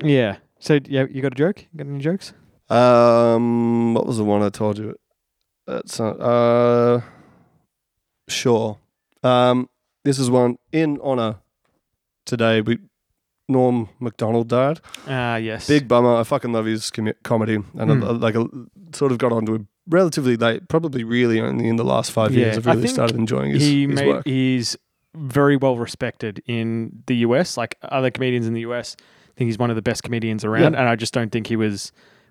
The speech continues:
Speaker 1: we got much expo-, as much exposure to him in Australia as the U S did.
Speaker 2: And
Speaker 1: That's
Speaker 2: also,
Speaker 1: all.
Speaker 2: I think it was, 'cause he was like, you put him on with, like, Conan or David Letterman or anything like that,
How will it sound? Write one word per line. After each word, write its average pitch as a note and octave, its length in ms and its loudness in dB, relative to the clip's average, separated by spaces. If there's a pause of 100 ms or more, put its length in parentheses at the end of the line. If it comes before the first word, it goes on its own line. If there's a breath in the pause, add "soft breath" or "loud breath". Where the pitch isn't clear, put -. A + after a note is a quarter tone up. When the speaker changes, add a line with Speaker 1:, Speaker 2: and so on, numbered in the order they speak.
Speaker 1:
we A#2 300 -2
got - 240 -2
much A#2+ 240 -6
expo-, G#2+ 260 -4
as A#2 220 -2
much A#2 220 -2
exposure A2 380 -6
to A#2 220 -4
him G#2+ 300 -6 (140)
in A#2 120 -6
Australia G#2+ 480 -2
as G#2 320 -6 (280)
the G#2+ 80 -12
U G2+ 140 -4
S G2+ 120 -10
did. - 180 -16 (140)
Speaker 2:
And C#3 100 2
Speaker 1:
That's A#3+ 120 4
Speaker 2:
also, - 60 2
Speaker 1:
all. D3 40 4
Speaker 2:
I C3 60 2
think A#2 100 0
it A#2+ 180 -2
was, A#2+ 220 -4
'cause C3+ 120 0
he B2 60 0
was A#2 120 -2
like, A2+ 180 0 (220)
you C3+ 80 -8
put F3 180 0
him E3 80 4
on C3 140 4
with, A2+ 160 0
like, A2 160 -4
Conan B2+ 420 2
or G#2+ 300 -4
David A2 260 -2
Letterman A2+ 280 2
or A2 100 2
anything A#2 260 -2
like A2 200 -2
that, A2 220 -2